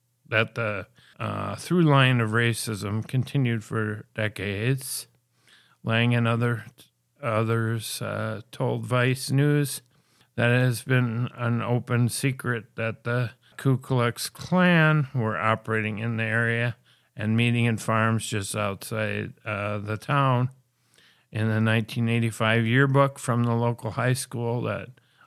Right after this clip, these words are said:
Lo-, Logan Lawrence attended, a picture of people dressed in the K K K signature white robes is featured,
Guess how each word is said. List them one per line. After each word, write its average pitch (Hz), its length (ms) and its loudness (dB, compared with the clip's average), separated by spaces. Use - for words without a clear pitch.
Lo-, 117 400 2
Logan 120 560 4
Lawrence 117 440 2
attended, 160 580 0
a 113 80 -4
picture 139 400 0
of 123 100 2
people 135 360 0
dressed 123 600 0
in 135 180 4
the 139 140 6
K 139 320 2
K 135 340 0
K 120 540 0
signature 165 680 0
white 139 340 2
robes 110 520 -6
is 110 200 -8
featured, 123 480 -6